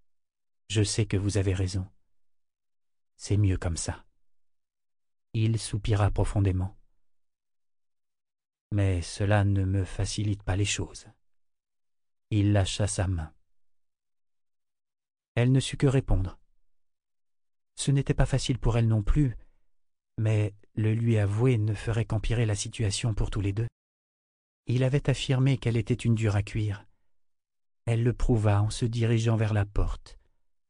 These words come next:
Il ne dit rien, et elle s'en fut.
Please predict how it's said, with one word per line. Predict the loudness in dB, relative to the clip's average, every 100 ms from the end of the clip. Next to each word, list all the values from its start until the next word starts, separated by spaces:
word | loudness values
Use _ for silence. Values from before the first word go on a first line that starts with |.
| _ _
Il | -2 2 2
ne | 2
dit | 0 0
rien, | 2 2 0 -4 _ _ _ _ _
et | 0
elle | 2 0
s'en | -2 -4
fut. | -6 -14 -18